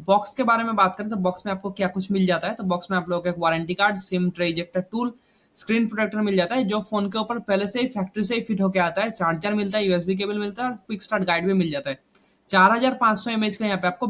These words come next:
बैटरी देखने को मिल जाएगा। और अगर cameras की बात करें तो camera में यहाँ पे आपको selfie में fifty megapixels और rear camera hundred एट megapixels, Wide angle जो camera है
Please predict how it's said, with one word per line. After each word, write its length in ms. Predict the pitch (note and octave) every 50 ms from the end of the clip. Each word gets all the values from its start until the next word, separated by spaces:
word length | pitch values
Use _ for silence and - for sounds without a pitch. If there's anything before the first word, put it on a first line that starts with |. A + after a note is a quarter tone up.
| F#3
बैटरी 280 | D#3+ F3+ E3 D#3 F3 F#3+
देखने 240 | F3+ E3+ D#3 F3+ F#3
को 60 | F#3+
मिल 160 | F#3+ F3+ D#3+ D#3
जाएगा। 360 | D3+ C#3+ C3+ B2+ B2+ A#2+ - _ _ _ _ _ _ _ _ _ _ _ _ _ _ _ _ _ _ _ _ _ _ _ _ _ _ _ _ _ _ _ _ _ _ _ _ _ _ _ _ _ _ _ _ -
और 80 | F#3 F#3
अगर 200 | F#3 G3+ A3 G#3+
cameras 420 | G#3+ A3 G#3 G#3+ A#3+ B3+ C4 B3+
की 80 | - C#4
बात 220 | B3 A#3+ A3 -
करें 120 | - B3+ C4+
तो 60 | C#4 C#4
camera 360 | C#4 A#3 G#3 G3+ G#3+ A3 A3+
में 120 | A3+ A#3 A#3
यहाँ 160 | A#3 A3+ A3
पे 80 | G#3+ A3+
आपको 200 | A3+ A3+ A#3 B3
selfie 340 | F#3+ - - G3+ G3+ F#3+ A#3
में 140 | A3+ A3+ A3+
fifty 220 | F#3 G#3+ F#3+ G#3+
megapixels 580 | A3 A3 A3 A3 G#3 A3 A3 F#3 C4+ C#4 C4+ -
और 140 | G3+ F#3+ E3
rear 220 | E3 F#3 G3 G3+ G3
camera 280 | G3 G#3+ G#3 G#3 G#3
hundred 280 | G3+ F#3 F#3+ F#3 F#3 F3+
एट 160 | F#3+ F#3 F#3
megapixels, 640 | G3+ G#3 G3+ G3+ G3 G#3 G3 - A#3 A#3 A#3 G3 - - _ _ _ _ _ _ -
Wide 240 | F3+ G3+ G#3+ A3+ A3
angle 300 | A#3+ A#3+ B3 B3 B3 B3
जो 120 | A#3+ A#3+
camera 300 | A3+ A#3 A3+ A3 A3 A3
है 200 | A#3+ C4 C#4 D4